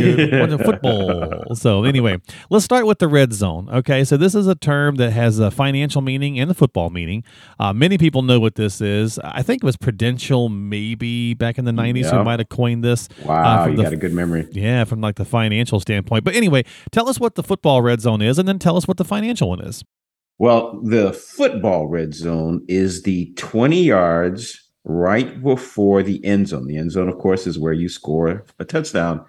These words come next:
Speaker 2: That twenty yards is the most crucial on the field and sometimes the most difficult to get to that end point, the, the scoring the touchdown. And so similarly, as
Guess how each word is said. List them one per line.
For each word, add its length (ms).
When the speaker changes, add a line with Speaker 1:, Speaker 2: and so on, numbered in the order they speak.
Speaker 2:
That 300
twenty 380
yards 800
is 240
the 140
most 360
crucial 1000
on 200
the 80
field 580
and 140
sometimes 500
the 80
most 200
difficult 760
to 100
get 340
to 220
that 360
end 240
point, 360
the, 280
the 420
scoring 400
the 60
touchdown. 560
And 160
so 540
similarly, 1400
as 560